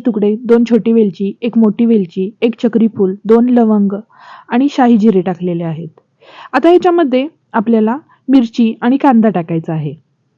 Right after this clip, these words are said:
आणि हा कांदा व्यवस्थित आपल्याला परतवून घ्यायचा आहे. कांदा व्यवस्थित परतवल्यानंतर ह्याच्यात एक चमचा आलं लसणाची पेस्ट टाकायची आहे.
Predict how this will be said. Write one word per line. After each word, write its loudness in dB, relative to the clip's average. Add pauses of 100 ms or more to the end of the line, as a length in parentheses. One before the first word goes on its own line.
(1200)
आणि 2
हा 0
कांदा 0
व्यवस्थित 0
आपल्याला 0
परतवून 0
घ्यायचा -2
आहे. -6 (4000)
कांदा 4
व्यवस्थित 4
परतवल्यानंतर 0
ह्याच्यात -4 (280)
एक -2
चमचा -2
आलं 4
लसणाची 0
पेस्ट 0
टाकायची -6
आहे. -10